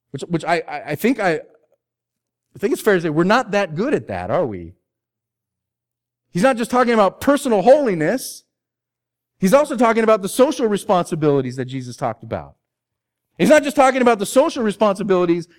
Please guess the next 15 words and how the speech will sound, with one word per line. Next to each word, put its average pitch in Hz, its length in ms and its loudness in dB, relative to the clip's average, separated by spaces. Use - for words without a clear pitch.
that 175 120 0
Jesus 170 260 -4
talked 185 240 0
about. 170 240 0
He's 202 160 0
also 277 220 2
talking 240 260 -2
about 220 220 0
the 196 60 -6
personal 220 340 -2
holiness 208 600 -2
that 143 100 -2
Jesus 127 300 -8
talked 110 260 -4
about. 101 280 -8